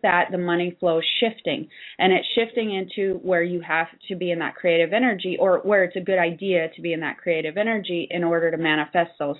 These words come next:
things. You cannot stay in the very left brain, linear, I have to go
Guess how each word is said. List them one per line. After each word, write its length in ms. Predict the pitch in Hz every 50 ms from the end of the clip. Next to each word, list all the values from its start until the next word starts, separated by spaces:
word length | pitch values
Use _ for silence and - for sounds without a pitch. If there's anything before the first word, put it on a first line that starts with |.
| _ -
things. 300 | 226 233 208 151 - - - - - - - - -
You 140 | 202 202 196
cannot 460 | - - 233 208 208 220 254 262 - - - - -
stay 440 | - 240 247 247 226 214 196 - -
in 140 | - 190 190
the 80 | 180 175
very 500 | 175 185 180 185 190 190 185 185 175 - - - - -
left 400 | 175 180 185 190 202 196 202 - -
brain, 460 | 208 196 190 190 185 185 180 170 165
linear, 680 | 185 202 208 214 208 202 196 185 180 175 175 175 175 175 - - - - -
I 100 | 170 175
have 320 | 180 196 185 202 196 - -
to 120 | 208 190
go 320 | 185 180 196 190 185 185